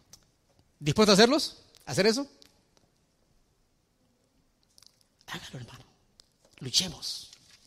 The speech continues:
Luchemos por hacerlo. Mire, de nada sirve predicar esto y, y enseñarlo y decirlo si no lo ponemos en práctica. Y eso es lo que pasa, ¿no? Muchas veces. Decía Luis Palau, hace poco murió de, de cáncer este señor, muy excelente predicador,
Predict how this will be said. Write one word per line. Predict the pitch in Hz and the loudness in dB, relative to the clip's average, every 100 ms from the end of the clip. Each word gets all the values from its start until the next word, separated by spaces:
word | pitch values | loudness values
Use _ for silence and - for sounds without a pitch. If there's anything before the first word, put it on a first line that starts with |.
| _ _ _ _ _ - | _ _ _ _ _ -12
Luchemos | 156 143 - 202 170 | -8 0 2 2 0
por | 156 | -4
hacerlo. | 139 131 | -6 -4
Mire, | 147 143 | -2 0
de | 151 | 2
nada | 240 247 | 2 0
sirve | 240 226 | 2 2
predicar | 175 143 135 190 190 | 2 -2 -2 -2 0
esto | 202 - 175 | -2 -2 -2
y, | 135 | -2
y | 131 143 | -4 -6
enseñarlo | 123 131 165 175 160 | -6 -4 -2 -2 -4
y | |
decirlo | 131 - 156 151 - - _ _ _ _ _ - | -6 -4 -4 -6 -10 -18 _ _ _ _ _ -12
si | 190 | -10
no | |
lo | 196 | -8
ponemos | 185 185 180 | -8 -8 -8
en | |
práctica. | 180 165 139 - | -12 -12 -14 -14
Y | 143 | -10
eso | 202 | -8
es | |
lo | 160 | -8
que | 135 | -8
pasa, | 156 120 | -8 -8
¿no? | 170 _ _ _ _ _ _ - - - - | -12 _ _ _ _ _ _ -20 -20 -20 -14
Muchas | 135 131 | -8 -6
veces. | 139 95 - - _ _ _ _ _ _ _ _ | -6 -10 -18 -20 _ _ _ _ _ _ _ _
Decía | 117 151 | -6 -2
Luis | 151 - | -2 -2
Palau, | 127 135 143 120 | -4 -4 -4 -6
hace | - | -8
poco | 131 120 | -10 -8
murió | 110 123 | -6 -6
de, | 110 | -8
de | - 110 | -12 -12
cáncer | 123 113 107 | -12 -10 -12
este | 107 | -10
señor, | 104 104 - - | -8 -10 -12 -14
muy | 127 113 | -12 -12
excelente | - - - 101 123 113 | -14 -20 -18 -12 -10 -10
predicador, | 104 104 104 104 | -14 -16 -14 -14